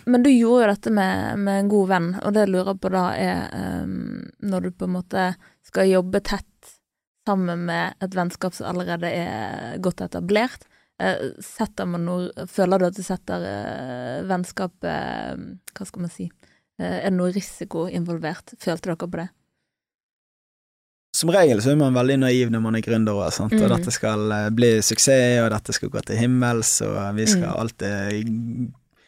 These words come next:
Speaker 2: fryd og gammen hele veien, sant? Og, eh, det er jo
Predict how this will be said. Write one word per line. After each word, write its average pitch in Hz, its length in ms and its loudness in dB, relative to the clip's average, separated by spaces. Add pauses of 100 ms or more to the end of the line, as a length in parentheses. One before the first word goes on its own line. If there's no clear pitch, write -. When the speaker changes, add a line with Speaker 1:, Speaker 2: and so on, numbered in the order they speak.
(140)
Speaker 2:
fryd 170 200 6
og 131 60 6
gammen 139 280 6
hele 143 220 8
veien, 127 460 4
sant? 135 360 -2
Og, - 80 -2
eh, 120 680 0 (580)
det 165 300 6
er 165 240 8
jo 107 220 2